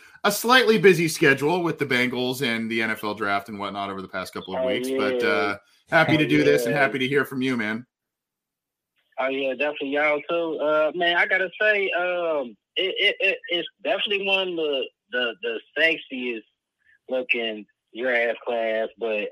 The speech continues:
Speaker 2: uh, I, I'm definitely, I'm cool with it. I'm definitely give it an A.
Speaker 1: Hmm.
Speaker 2: Um, that's, uh, that's, he, he is a, a bigger, faster, uh,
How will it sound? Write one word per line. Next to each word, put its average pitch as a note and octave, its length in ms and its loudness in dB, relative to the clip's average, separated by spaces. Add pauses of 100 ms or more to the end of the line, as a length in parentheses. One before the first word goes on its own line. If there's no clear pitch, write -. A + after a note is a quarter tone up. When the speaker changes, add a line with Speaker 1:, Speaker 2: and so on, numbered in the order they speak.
Speaker 2:
uh, G#2+ 400 -2 (180)
I, C3+ 180 -2
I'm C#3 160 -4
definitely, C#3 360 -2
I'm C#3+ 140 -4
cool D#3 400 -4
with C#3 140 -2
it. C#3 260 -4
I'm B2+ 140 -8
definitely B2+ 540 -4
give B2 220 -4
it A#2 80 -2
an G#2+ 100 0
A. A2+ 420 -2 (440)
Speaker 1:
Hmm. F3 80 -4
Speaker 2:
Um, G#2 600 -4 (400)
that's, B2+ 260 2 (140)
uh, B2+ 360 2
that's, C#3+ 320 2
he, D#3 200 -2
he E3+ 440 -2
is D#3 120 -4
a, C3+ 220 -2
a A#2+ 140 -4
bigger, D3+ 500 -4 (100)
faster, C3+ 540 -2 (100)
uh, A#2+ 260 0